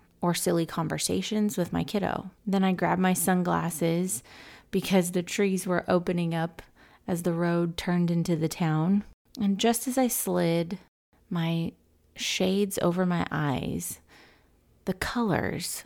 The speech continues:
of that sunrise changed into the most beautiful shades of red and orange with hints of purple and blue on the outer parts.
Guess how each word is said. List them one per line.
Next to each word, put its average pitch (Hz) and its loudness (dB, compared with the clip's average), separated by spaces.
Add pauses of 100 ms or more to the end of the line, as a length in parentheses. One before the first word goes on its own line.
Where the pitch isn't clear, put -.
of 180 -4
that 170 2
sunrise 160 0
changed - -2 (560)
into 190 2
the 196 2
most 185 2
beautiful 196 -2
shades 170 -2
of 170 -4
red 170 -2
and 175 -2
orange 160 -2 (300)
with 190 -2
hints 180 -2 (100)
of - -8
purple 247 0
and 233 4
blue 175 2 (120)
on 165 0
the 165 0
outer 160 2
parts. - -4